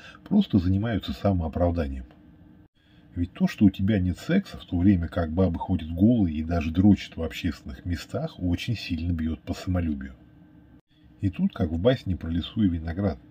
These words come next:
Когда мужчина не может трахнуть бабу, то для самооправдания ему проще всего сказать, что женщинам секс не нужен. Но на самом деле все бабы хотят ебаться. Просто такой мужчина не знает, как сделать так, чтобы баба захотела ебаться именно с ним.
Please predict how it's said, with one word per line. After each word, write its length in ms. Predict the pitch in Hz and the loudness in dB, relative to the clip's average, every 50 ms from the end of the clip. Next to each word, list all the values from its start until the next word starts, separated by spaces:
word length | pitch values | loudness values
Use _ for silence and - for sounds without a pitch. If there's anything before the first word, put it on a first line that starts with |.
| - - - - - - - - | -20 -20 -20 -20 -20 -20 -20 -12
Когда 280 | - 85 85 95 131 147 | -6 -4 -4 -2 0 0
мужчина 360 | 110 98 - - - 135 104 | 0 0 0 0 0 2 2
не 160 | 90 87 92 | 2 2 2
может 300 | 104 107 85 76 76 - | 2 0 0 -2 -4 -8
трахнуть 400 | - 92 98 98 - - 90 90 | -4 -4 -4 -4 -4 -4 -6 -4
бабу, 320 | 107 160 208 202 123 90 85 - | 0 0 0 0 0 -2 -4 -4
то 80 | 95 | -4
для 160 | 80 82 87 | -4 -2 -4
самооправдания 920 | 85 - - 95 87 90 85 78 - 101 104 101 107 165 208 202 131 92 85 | -4 0 0 0 2 2 -2 -2 0 0 0 0 0 -2 -2 -2 0 0 0
ему 180 | 85 92 92 | 0 -2 -2
проще 400 | 90 - - 101 98 - - - | -4 -2 2 2 2 2 2 -6
всего 320 | - - - - - 127 110 | -8 -6 0 0 2 2 0
сказать, 420 | - - - 98 95 131 190 185 | -2 -2 -2 0 0 0 -2 -4
что 220 | - - - - 78 | -4 -6 -4 -4 0
женщинам 520 | 69 95 117 127 - - - 85 76 76 | 2 2 2 2 0 -4 -10 -12 -12 -12
секс 360 | - - 95 85 - - - | -8 -6 -6 -6 -6 -6 -10
не 80 | 87 78 | -8 -6
нужен. 320 | 78 82 78 - 62 62 - - - - - - - - - - - - - - _ _ _ _ _ - | -4 -4 -6 -6 -8 -12 -16 -18 -20 -20 -20 -20 -20 -20 -20 -20 -20 -20 -20 -20 _ _ _ _ _ -10
Но 160 | 101 117 143 | -6 -6 -4
на 120 | 147 131 120 | -2 -2 -4
самом 380 | - - - 131 101 90 87 | -2 -2 -4 -2 -2 -2 0
деле 240 | 90 123 135 104 85 | 0 0 0 0 0
все 280 | - - - - 123 117 | -4 -4 -2 0 0 2
бабы 280 | 101 104 98 87 80 | 2 2 2 0 0
хотят 420 | - - - - - - 73 - - | -6 -8 -14 -14 -12 -12 -12 -8 -8
ебаться. 400 | 82 76 73 71 69 - - - - - - - - | -8 -8 -8 -10 -12 -14 -18 -20 -20 -20 -20 -20 -8
Просто 320 | - 104 98 95 - - | -4 0 0 0 -2 -4
такой 300 | 98 - 104 101 - 139 | -2 -2 -2 2 4 4
мужчина 380 | 113 101 95 - - - 139 117 | 4 4 2 -2 -2 -2 0 2
не 180 | 95 87 92 90 | 2 4 4 2
знает, 400 | 85 107 117 113 90 73 - - | 4 2 2 2 0 -2 -4 -2
как 240 | - 95 87 76 | 0 0 0 0
сделать 320 | 73 73 92 90 85 80 - | 0 0 2 2 2 0 -2
так, 220 | - 131 151 143 | -2 -2 -2 -2
чтобы 260 | - - 92 78 73 | -4 -6 -6 -6 -4
баба 320 | 76 78 92 110 117 104 85 | -4 0 2 2 2 2 0
захотела 560 | 73 67 - - - - - - 113 113 90 | -4 -6 -8 -8 -8 -8 -2 -2 0 0 0
ебаться 580 | 78 76 78 78 76 85 92 90 - - - 82 | 0 -2 -4 -6 -4 -2 -2 -4 -4 -6 -8 -6
именно 300 | 80 78 78 73 73 71 | -6 -6 -6 -8 -10 -10
с 140 | - - | -10 -8
ним. 160 | 85 78 69 | -8 -8 -8